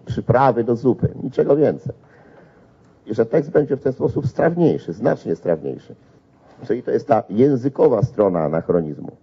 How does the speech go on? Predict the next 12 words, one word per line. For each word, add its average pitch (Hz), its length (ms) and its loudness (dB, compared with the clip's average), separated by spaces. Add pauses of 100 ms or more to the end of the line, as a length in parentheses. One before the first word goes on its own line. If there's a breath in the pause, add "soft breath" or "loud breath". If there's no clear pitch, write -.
Druga - 300 0
strona 120 440 0 (1160 soft breath)
to 120 100 4
jest 143 220 -2
ta, 127 260 2
ta 120 220 2
rzecz, 120 280 0
która 110 460 2 (300)
pozwala 123 460 4
mówić 110 460 -2
o 139 360 4 (140)
genetyce, 117 920 2